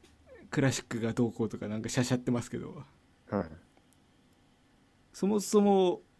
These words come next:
Speaker 1: 僕が音楽聴き始めた原体験っていうところでいくと、
Speaker 2: はい。
Speaker 1: かなりサブカル寄りの音楽なんですね。
Speaker 2: ああ、はい。
Speaker 1: だから、まあ、アーティストで言うと、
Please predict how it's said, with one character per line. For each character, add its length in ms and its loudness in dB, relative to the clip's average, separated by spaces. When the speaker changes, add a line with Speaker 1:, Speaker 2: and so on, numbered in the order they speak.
Speaker 1:
僕 300 0
が 140 6
音 240 10
楽 560 0
聴 80 -6
き 100 0
始 220 2
め 60 -2
た 120 -2
原 180 4
体 220 2
験 340 -4
っ 120 -20
て 80 -12
い 160 -10
う 20 -14
と 160 -12
こ 120 -4
ろ 160 -6
で 80 -8
い 40 -6
く 140 -16
と、 260 -10
Speaker 2:
は 100 2
い。 60 4
Speaker 1:
か 40 2
な 120 2
り 120 -2
サ 140 -2
ブ 140 4
カ 140 6
ル 120 8
寄 140 6
り 200 6
の 160 4
音 120 2
楽 360 -8
な 120 -12
ん 20 -12
で 60 -12
す 140 -16
ね。 60 -20
Speaker 2:
あ 100 0
あ、 880 10
は 460 -2
い。 40 -6
Speaker 1:
だ 60 -4
か 120 -2
ら、 320 -6
ま 140 -2
あ、 140 2
ア 20 2
ー 40 0
テ 120 -2
ィ 20 -6
ス 80 -8
ト 140 -2
で 100 0
言 120 4
う 60 -2
と、 320 -4